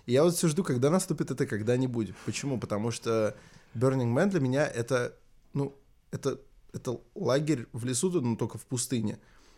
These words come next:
в котором, в котором люди просто считают, что они должны как-то радикально самовыражаться, а я не понимаю цели этого.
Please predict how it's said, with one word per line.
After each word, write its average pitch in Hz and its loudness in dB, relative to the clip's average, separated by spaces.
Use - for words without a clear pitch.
в - -20
котором, 147 2
в - -10
котором 135 2
люди 147 0
просто 135 -2
считают, 160 0
что - -2
они 123 0
должны 120 0
как-то 117 0
радикально 127 -2
самовыражаться, 117 2
а - 0
я 110 0
не 113 -2
понимаю 113 -2
цели 101 -2
этого. - -10